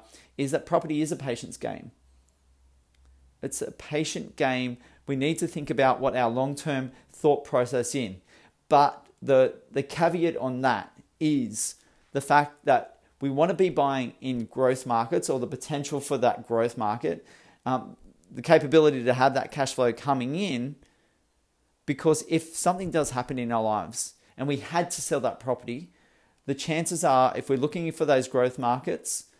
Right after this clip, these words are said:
then we're gonna put ourselves in a perspective that we're not gonna sell that property at a loss, or the loss is at a, a, a minimum level.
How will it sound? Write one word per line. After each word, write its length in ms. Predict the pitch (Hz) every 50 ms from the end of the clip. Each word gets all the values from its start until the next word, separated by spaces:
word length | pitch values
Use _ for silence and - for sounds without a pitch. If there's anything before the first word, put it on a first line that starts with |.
| _ _ _ _ -
then 340 | 131 143 156 143 139 135 135
we're 120 | 135 135
gonna 160 | 135 147 151
put 180 | 147 - 190 170
ourselves 360 | 165 143 - 151 143 135 120
in 100 | 143 127
a 60 | 120
perspective 720 | 117 127 117 - - 135 127 - - 131 117 117 117 - - _ _ _ _ _ _ _ -
that 240 | 120 135 120 120
we're 100 | 135 135
not 340 | 127 127 131 127 135 143 143
gonna 320 | - 165 151 143 139 135 - - _ _ _
sell 360 | - - - - - 151 143 143
that 180 | 147 - -
property 320 | - 139 139 123 135 127 131
at 80 | 123
a 80 | 113 110
loss, 460 | 113 131 170 214 226 - - - - - - - _ _ -
or 460 | 160 160 156 135 139 160 185 - - - _ _
the 200 | - - 123 131
loss 480 | 120 117 127 143 151 160 - - - - - _ _ -
is 280 | - 143 135 123 123 - -
at 100 | 143 135
a, 200 | 135 131 123 120 -
a, 460 | - 135 127 127 110 _ _ - 127 127
a 40 |
minimum 600 | 123 131 135 147 147 139 135 139 135 131 123 120 - - _ _ _ _ _ -
level. 560 | - 120 127 131 131 123 110 107 - - -